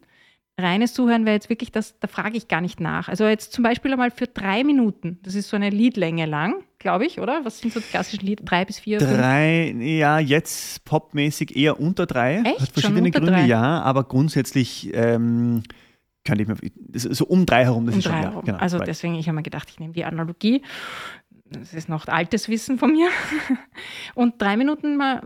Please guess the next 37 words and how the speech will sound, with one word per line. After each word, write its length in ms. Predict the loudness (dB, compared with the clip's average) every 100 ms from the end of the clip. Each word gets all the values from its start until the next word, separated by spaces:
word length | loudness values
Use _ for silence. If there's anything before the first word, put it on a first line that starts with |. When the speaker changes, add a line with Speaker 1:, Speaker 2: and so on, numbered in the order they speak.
| -8
Speaker 1:
nur 360 | 2 8 8 8
zuzuhören, 560 | 2 -6 -4 -4 -6 -6
also 240 | -6 -4
wirklich 360 | -4 -6 -6 -4
auch 140 | -2
nicht 180 | -4 -2
einmal 160 | -2
nachzufragen. 580 | 0 -2 -4 -6 -4 -2
Und 100 | -2
das 100 | -4
ist 140 | -8 -6
so 140 | -6
schwer. 180 | -6 -10 -14 -10 0
Heute 300 | 0 0 -6 _ _ _ _ _ _ -4
oder 260 | -2 -2 -6 _
das 120 | -10
letzte 300 | -10 -2 0
Mal 120 | 0
bei 100 | -2
Beginn 340 | -8 -4 -2 0
der 80 | 0
Sendung, 540 | 0 2 4 4 2 -4 -20
so 180 | -4 0
war 120 | 2
es 140 | 0 -4
das 120 | -8
letzte 340 | -8 -8 -8 -6
Mal, 220 | -4 -6 -8 -20 -20 -20 -4
als 200 | -4 0
du 80 | 4
mir 140 | 4
erzählt 400 | 4 2 2 2
hast, 420 | 0 0 0 -8 -20 -20 -20 _ -4
da 160 | -2
hast 160 | 0 -2
du 140 | -4 -4 _ _ _ _ _
am 60 | 2